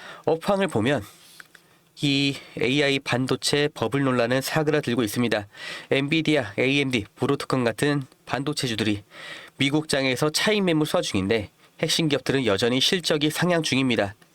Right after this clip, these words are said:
국내는 완전히 다른 게 이 삼성전자, 하이닉스 두 공룡이 사이클의 중심에 있죠. 오늘 나온 기사인데요.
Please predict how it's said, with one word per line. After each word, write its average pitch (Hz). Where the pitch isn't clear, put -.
국내는 202
완전히 147
다른 127
게 110
이 117
삼성전자, 156
하이닉스 143
두 -
공룡이 127
사이클의 151
중심에 113
있죠. 110
오늘 170
나온 147
기사인데요. 123